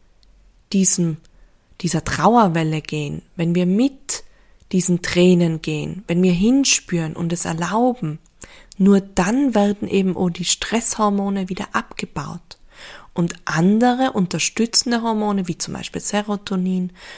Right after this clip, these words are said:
können auch wieder gut produziert werden. Also trau die, deiner Trauer Raum zu geben, sie auszuleben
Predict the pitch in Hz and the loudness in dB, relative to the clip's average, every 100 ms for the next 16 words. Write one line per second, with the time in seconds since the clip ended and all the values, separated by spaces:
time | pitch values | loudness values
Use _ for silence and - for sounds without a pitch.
0 | - - 185 196 196 196 196 190 170 185 | -14 0 2 2 0 0 2 2 2 2
1 | 185 - - 208 208 208 - 269 294 294 | 2 -6 -2 0 0 0 -2 0 -2 -4
2 | - 147 120 - - _ _ _ _ _ | -6 -6 -8 -14 -20 _ _ _ _ _
3 | _ _ _ _ _ - - - _ 185 | _ _ _ _ _ -20 -20 -20 _ -4
4 | 185 190 - - 180 214 233 226 175 160 | -2 -2 -4 -4 4 6 6 6 0 -6
5 | 156 _ _ - 151 156 - - 147 165 | -12 _ _ -8 -4 -4 -6 -10 -6 -4
6 | 175 165 156 _ _ _ - 165 196 220 | -4 -6 -10 _ _ _ -8 0 2 2
7 | 214 - - - 151 147 156 160 - _ | 0 -6 -8 -6 -6 -6 -10 -14 -16 _
8 | _ _ - - - 214 233 233 - - | _ _ -6 -6 0 0 4 2 0 -6
9 | - 170 160 147 - 165 | -2 -2 -2 -8 -10 -14